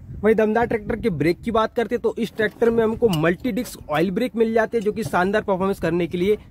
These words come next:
जाने जाते हैं। साथ में हमको यहाँ पे ट्रैक्टर की फुटरेस्ट मिल जाती है। आगे ट्रैक्टर के स्टीयरिंग की बात करते तो इस ट्रैक्टर में हमको युवा में प्रचलित नोब टाइप की ट्रैक्टर की स्टीयरिंग मिल जाती है और ट्रैक्टर की स्टीयरिंग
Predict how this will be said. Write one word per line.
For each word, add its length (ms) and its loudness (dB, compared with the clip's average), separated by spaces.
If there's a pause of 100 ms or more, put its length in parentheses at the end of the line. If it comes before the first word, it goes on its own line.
जाने 240 2
जाते 300 0
हैं। 300 -6
साथ 300 2
में 80 -2
हमको 160 -4
यहाँ 140 2
पे 80 -4
ट्रैक्टर 280 -6
की 120 -10
फुटरेस्ट 420 -4
मिल 180 -2
जाती 320 -2
है। 140 -2 (600)
आगे 220 4
ट्रैक्टर 320 -2
के 180 0
स्टीयरिंग 340 0
की 120 -6
बात 260 0
करते 240 -4
तो 280 -2
इस 220 -4
ट्रैक्टर 320 -2
में 100 2
हमको 200 0
युवा 380 4
में 140 4
प्रचलित 400 -6
नोब 380 4
टाइप 200 4
की 100 -10
ट्रैक्टर 320 -8
की 160 -8
स्टीयरिंग 380 -4
मिल 160 0
जाती 260 0
है 80 6
और 80 4
ट्रैक्टर 360 -4
की 220 -8
स्टीयरिंग 360 0